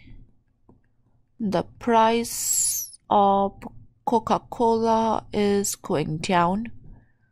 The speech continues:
That's my cause here. Then I will see the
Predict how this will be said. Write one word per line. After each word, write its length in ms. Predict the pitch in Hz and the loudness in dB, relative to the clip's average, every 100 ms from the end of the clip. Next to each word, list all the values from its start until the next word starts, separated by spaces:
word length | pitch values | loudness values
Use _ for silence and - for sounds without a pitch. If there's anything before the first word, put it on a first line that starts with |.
| _ _ _ _ _ _ _ _ _ | _ _ _ _ _ _ _ _ _
That's 760 | 233 226 - 240 240 - - - | -10 -4 -2 -2 -4 -10 -10 -4
my 400 | 208 208 208 196 - _ _ | 0 2 2 -2 -10 _ _
cause 480 | - 254 254 269 262 | 0 2 4 2 -2
here. 640 | 254 247 240 240 247 254 240 - - - _ _ _ _ _ _ _ _ _ _ _ _ _ _ _ _ _ _ _ _ - | -4 0 2 2 0 -4 -8 -18 -20 -20 _ _ _ _ _ _ _ _ _ _ _ _ _ _ _ _ _ _ _ _ -6
Then 340 | 202 226 185 - - - | 0 0 -2 -8 -20 -8
I 200 | - 269 | -4 -2
will 180 | 339 381 | -2 -2
see 720 | - - - 294 277 277 285 220 | -2 -4 -2 -4 -2 -2 -2 -2
the 200 | - | -2